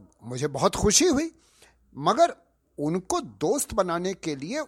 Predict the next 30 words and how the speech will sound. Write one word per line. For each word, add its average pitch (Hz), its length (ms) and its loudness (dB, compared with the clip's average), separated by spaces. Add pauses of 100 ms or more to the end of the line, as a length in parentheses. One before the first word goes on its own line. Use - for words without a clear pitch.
(160)
उनकी 147 340 -4
बात 202 320 2
भी 196 120 0
तो 285 160 0
सुनना 226 400 -2
जरूरी 233 500 -2
है। 285 220 -4 (460)
आखिरकार 208 520 -2
दोस्ती 120 560 -8
तो 226 180 -4
तभी 139 360 -6
होगी 151 400 -6
जब 202 300 -6 (220)
exchange 220 680 2 (140)
of 147 120 -2
thought - 500 -14
होगा। 104 280 -16 (480)
और 175 120 4
साहब, 190 420 2 (320)
ये 120 280 -2
दोस्ती 175 680 -6 (300)
हम 196 240 -8 (280)
बाकायदा 143 920 2 (560)
उद्घाटन 170 540 0
करके 135 400 -4
करेंगे। 143 280 -14
देखिए, 302 320 -2 (420)
हर - 280 6
चीज - 380 -4
की 339 220 -6